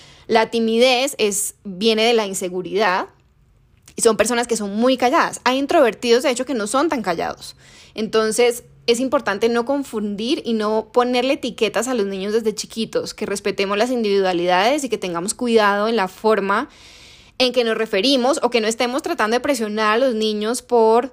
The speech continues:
socializar cuando el niño no quiere socializar. Si es un niño introvertido no va a querer socializar y está bien.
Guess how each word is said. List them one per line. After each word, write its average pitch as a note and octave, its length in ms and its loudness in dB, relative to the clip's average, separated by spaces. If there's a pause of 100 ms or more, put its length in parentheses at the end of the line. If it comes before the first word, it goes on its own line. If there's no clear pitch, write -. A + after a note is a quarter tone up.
socializar A3+ 800 0
cuando A#3 220 -2
el G3 60 -4
niño G3+ 180 -6
no A#3 100 -6
quiere E4 180 -4
socializar. D4 600 -2
Si A#3 100 -6
es G#3 80 -6
un A#3 80 -4
niño C4+ 140 -4
introvertido G#3+ 440 -4
no G#3+ 120 -4
va B3 60 2
a B3 40 -2
querer B3+ 200 0
socializar A3 520 -6
y G3+ 140 -2
está F3+ 240 -6
bien. F#3 340 -6